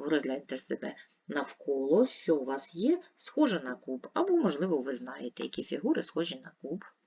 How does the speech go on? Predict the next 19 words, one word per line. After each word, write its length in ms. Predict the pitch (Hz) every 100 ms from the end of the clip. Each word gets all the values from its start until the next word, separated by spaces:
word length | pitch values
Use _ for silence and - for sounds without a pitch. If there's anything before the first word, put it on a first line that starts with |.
| _ _ - - _ _ _
Коробка, 640 | - 349 160 190 185 - 147
кубик 520 | - 294 180 - 139
льоду, 340 | 156 190 -
кубик 320 | - 294 220 143
з 140 | -
літерами. 840 | 127 156 220 - 143 131 127 127 - _ _ _ _ _ _ _ _ _ _ _ _ -
Які 280 | 170 175 302
фігури 360 | 285 226 254
розташовані 580 | 254 - 208 208 226 240
праворуч 600 | - 339 294 147 131 -
від 120 | 139
куба? 420 | - 127 127 104 - _ _ _ _ _ _ _ _ _ - - -
Квадрати, 640 | 262 294 180 113 107 - -
так? 240 | 254 -
Праворуч 420 | - 156 151 -
від 140 | 160 -
куба 300 | 339 359 156
розташовані 680 | 139 - - 170 196 180 160
квадрати. 640 | 135 135 - 120 -